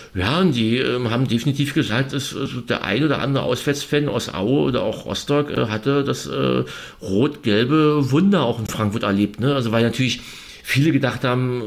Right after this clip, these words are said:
äh, so, pf, ach, ja, da kannst du hin, ach, Frankfurt, wa, da kannst du hinfahren, da, da stehen ja bloß ein paar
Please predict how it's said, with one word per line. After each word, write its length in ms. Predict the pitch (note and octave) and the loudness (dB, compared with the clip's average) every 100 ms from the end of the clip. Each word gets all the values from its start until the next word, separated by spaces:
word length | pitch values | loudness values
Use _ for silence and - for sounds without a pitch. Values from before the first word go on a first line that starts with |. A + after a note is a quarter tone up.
| A2 G#2+ | -6 -2
äh, 200 | G#2 A2 | 0 0
so, 320 | A2+ A#2 B2 | 2 2 2
pf, 220 | - - | -2 -6
ach, 240 | - - | -4 -4
ja, 180 | F#2 F2+ | -4 -4
da 100 | F#2 | -2
kannst 280 | F#2 G#2 G2 | 0 -2 0
du 40 | |
hin, 140 | G2 G2 | 2 2
ach, 120 | - | 0
Frankfurt, 720 | - - - G#2+ - F#2+ F2 | -6 -6 -4 -4 -2 -4 -2
wa, 100 | F2+ | -2
da 140 | F#2+ F2+ | -2 0
kannst 240 | F#2+ F#2+ | -2 -2
du 20 | F#2+ | 0
hinfahren, 360 | G2+ G2 G2+ G2 | 0 2 0 2
da, 200 | F#2 F#2+ - - - - - | 0 -2 -8 -18 -18 -20 -4
da 100 | A#2 | -2
stehen 200 | A2 A2+ | 0 2
ja 100 | A2 | 2
bloß 220 | G#2+ A2+ | 0 -2
ein 40 | - | -2
paar 480 | G#2 A2 A2 G#2+ | 0 2 2 0